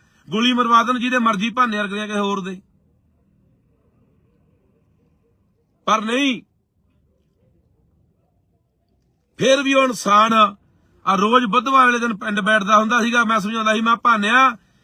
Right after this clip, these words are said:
ਜਿਹੜਾ ਕੰਮ ਤੂੰ ਚਲਾਇਆ, ਇਹ ਸਰਕਾਰਾਂ ਬਰਦਾਸ਼ਤ ਨਹੀਂ ਕਰਦੀਆਂ। ਇਹਨਾਂ ਨੇ ਆਪ ਕਰਨਾ ਨਹੀਂ, ਦੂਜੇ ਬੰਦੇ ਨੂੰ ਕਰਨ ਦੇਣਾ ਨਹੀਂ।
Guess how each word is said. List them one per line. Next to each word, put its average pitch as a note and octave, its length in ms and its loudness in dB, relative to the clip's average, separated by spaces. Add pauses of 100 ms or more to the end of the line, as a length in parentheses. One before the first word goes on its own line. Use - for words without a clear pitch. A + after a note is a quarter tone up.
(140)
ਜਿਹੜਾ A#3+ 240 2
ਕੰਮ A3 300 0
ਤੂੰ A3 320 -6
ਚਲਾਇਆ, G#3+ 440 2
ਇਹ B3+ 100 0
ਸਰਕਾਰਾਂ G3+ 480 -4
ਬਰਦਾਸ਼ਤ F#3 460 -6
ਨਹੀਂ G#3 160 -8
ਕਰਦੀਆਂ। F3 460 -4 (1700)
ਇਹਨਾਂ A3 140 -4
ਨੇ A#3+ 100 -2
ਆਪ A3 220 6
ਕਰਨਾ A#3 400 0
ਨਹੀਂ, C4+ 100 -2
ਦੂਜੇ A3 320 -4
ਬੰਦੇ A3 240 -4
ਨੂੰ A#3 120 -8
ਕਰਨ G#3 260 -4
ਦੇਣਾ F#3 320 -2
ਨਹੀਂ। E3+ 200 -8